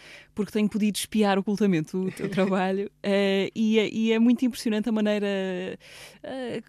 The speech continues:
Speaker 1: confiante e serena, acho que são duas palavras justas, eh, como tu levas isto por
Speaker 2: Uhum.
Speaker 1: diante. Eh,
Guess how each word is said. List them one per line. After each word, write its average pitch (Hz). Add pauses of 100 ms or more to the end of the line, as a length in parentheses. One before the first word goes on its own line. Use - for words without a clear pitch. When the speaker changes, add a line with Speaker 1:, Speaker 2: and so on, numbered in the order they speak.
(200)
Speaker 1:
confiante 262
e 214
serena, 202
acho -
que -
são 190
duas 185
palavras 175
justas, 170 (320)
eh, 175
como 208
tu 226
levas 196
isto - (140)
por 127
Speaker 2:
Uhum. 185
Speaker 1:
diante. 160 (760)
Eh, 185